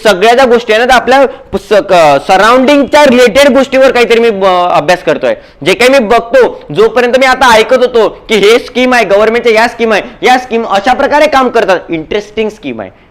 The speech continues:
ओके, तर ह्या सगळ्या प्लॅन वगैरे, स्कीम वगैरे तुमच्याकडे दिल्या आहे. ओके, युडीसीपीआर ज्याला आपण म्हणतो, युनिफाईड डेव्हलपमेंट कंट्रोल रेग्युलेशन,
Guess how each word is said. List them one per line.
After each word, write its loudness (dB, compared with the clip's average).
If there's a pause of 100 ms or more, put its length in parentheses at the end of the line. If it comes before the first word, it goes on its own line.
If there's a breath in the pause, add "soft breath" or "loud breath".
(100)
ओके, -8
तर -10
ह्या -2
सगळ्या -4
प्लॅन -6
वगैरे, -6
स्कीम -6
वगैरे -8
तुमच्याकडे -12
दिल्या -12
आहे. -12
ओके, -4
युडीसीपीआर 0
ज्याला 2
आपण 0
म्हणतो, -2
युनिफाईड -2
डेव्हलपमेंट -4
कंट्रोल 0
रेग्युलेशन, 0